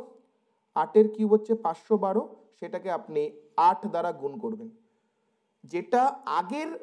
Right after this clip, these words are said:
পাওয়ারে ছিল, তাকে আপনি আট দ্বারা গুণ করে দিলেই পরের পাওয়ারটা পেয়ে যাবেন। তাহলে কি হচ্ছে? আট দুগুণ ষোলো, হাতে থাকে এক, আট অক্ষে আট, একে নয়, হাতে কিছু থাকে না, চল্লিশ।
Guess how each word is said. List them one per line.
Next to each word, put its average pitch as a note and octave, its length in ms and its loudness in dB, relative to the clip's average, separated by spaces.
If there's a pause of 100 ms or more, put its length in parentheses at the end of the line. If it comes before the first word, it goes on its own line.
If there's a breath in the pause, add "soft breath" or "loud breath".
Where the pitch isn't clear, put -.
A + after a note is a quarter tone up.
(120)
পাওয়ারে G3 340 2
ছিল, F3 300 -8
তাকে F#3+ 380 -4
আপনি F#3+ 240 -4 (140)
আট D#3+ 160 -6 (100)
দ্বারা E3 180 -4
গুণ E3 260 -14
করে F3 180 -10
দিলেই D3+ 240 2
পরের D3 360 6
পাওয়ারটা C#3 400 -4
পেয়ে C3 240 -4
যাবেন। G#2 280 -12 (480 soft breath)
তাহলে D#3+ 140 -6
কি G3 160 0
হচ্ছে? G3 320 0
আট D#3 260 2
দুগুণ F3+ 260 -4
ষোলো, F3 440 -6
হাতে D3 140 0
থাকে D#3 220 -4
এক, D3+ 260 0 (1400)
আট D3 240 2
অক্ষে E3 240 -6
আট, D3+ 260 -2
একে C3+ 260 -10
নয়, D3 320 0 (360 loud breath)
হাতে C3 180 -8
কিছু D3 160 -6
থাকে C#3+ 260 -8
না, F3+ 140 -4 (100)
চল্লিশ। A2+ 400 -2